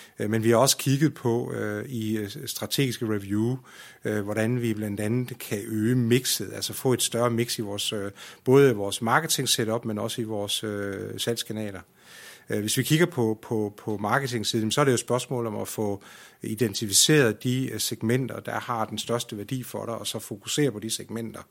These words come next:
og så finde ud af, okay, hvad er det så for nogle kanaler, eller salgskanaler, du vil, øh, hvordan du vil betjene, betjene de her segmenter. Og der har vi også kigget på, øh, på nye typer af, af salgskanaler, altså ikke gået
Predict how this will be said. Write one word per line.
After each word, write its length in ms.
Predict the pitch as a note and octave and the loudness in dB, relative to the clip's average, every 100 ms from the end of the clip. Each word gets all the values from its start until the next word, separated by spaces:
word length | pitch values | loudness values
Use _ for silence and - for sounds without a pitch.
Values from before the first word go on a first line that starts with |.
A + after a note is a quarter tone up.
| - - - | -20 -18 -8
og 100 | A2+ | -2
så 100 | B2 | -2
finde 260 | - A#2+ C3+ | 4 4 6
ud 80 | |
af, 200 | C3+ A#2 A#2+ | 6 4 0
okay, 320 | A#2+ - A#2 | -4 -2 0
hvad 160 | A#2+ A#2+ | 2 2
er 40 | |
det 100 | C3 | 2
så 120 | C3 | -2
for 140 | A#2 B2+ | -4 -2
nogle 260 | A2 G#2 - - - | -2 -2 -6 -18 -18
kanaler, 600 | - A2+ A#2 C#3 G#2 F#2 - | -6 0 2 2 2 -4 -10
eller 160 | A2+ G2 | -10 -2
salgskanaler, 720 | - D3 - A2+ A2 A2+ G2+ | 0 0 -2 -4 -2 -4 -4
du 280 | G2+ G#2 G#2 | -6 -6 -6
vil, 160 | G#2 - | -8 -8
øh, 140 | A2 | -8
hvordan 240 | G2+ G#2+ A2+ | -6 -6 -4
du 100 | A2+ | -4
vil 80 | G2+ | -4
betjene, 400 | - B2 A2 F#2+ - - - | -4 -2 -4 -6 -14 -20 -8
betjene 360 | - C3 A2+ | 0 2 2
de 80 | G#2+ | 0
her 120 | G#2 | -6
segmenter. 480 | G2+ G2+ G2+ G2 F#2+ F2+ _ - - - - | -8 -8 -10 -10 -12 -20 _ -20 -20 -20 -8
Og 60 | - | 4
der 60 | |
har 80 | D#3+ | 6
vi 100 | D3 | 6
også 160 | C3+ - | 4 2
kigget 300 | C3+ C#3+ C3 | 0 0 -2
på, 360 | A#2+ A2 G#2+ | -4 -4 -4
øh, 180 | G#2+ G#2+ - | -6 -10 -10
på 280 | A#2+ G#2 G#2 A#2 | -8 -6 -6 -6
nye 460 | A#2 A#2 C#3 D3+ C#3 | -4 -2 0 -4 -6
typer 420 | - A#2+ A#2+ C3 | -6 -4 -4 -8
af, 340 | A2+ G#2+ G#2 A#2 | -6 -8 -8 -10
af 140 | A2 | -8
salgskanaler, 600 | - B2 - A2+ A#2 G2+ F2+ - - - | -4 -6 -6 -8 -6 -8 -12 -18 -18 -8
altså 180 | A2 A#2 | -2 0
ikke 180 | C3 | 0
gået 320 | B2+ A#2 G#2+ | 2 2 2